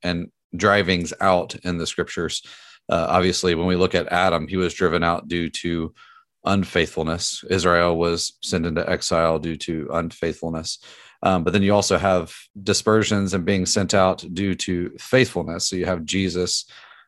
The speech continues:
obviously being crucified. And then is there anything to be seen here that these,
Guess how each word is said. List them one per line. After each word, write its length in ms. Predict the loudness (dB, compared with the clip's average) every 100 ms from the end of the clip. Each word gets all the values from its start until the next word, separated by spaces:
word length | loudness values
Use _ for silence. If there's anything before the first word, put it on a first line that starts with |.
| _ -8
obviously 340 | -4 -4 -4 -2
being 220 | -2 -2
crucified. 680 | 2 2 2 4 4 4 2
And 160 | -2
then 300 | -4 -4 -8 -12 _
is 140 | -4 0
there 140 | 2
anything 300 | 2 2 2
to 60 | 2
be 120 | 0
seen 500 | 0 2 2 0 -4 -12 -20 -20 -10
here 360 | 0 4 4
that 140 | 4 2
these, 300 | -2 -4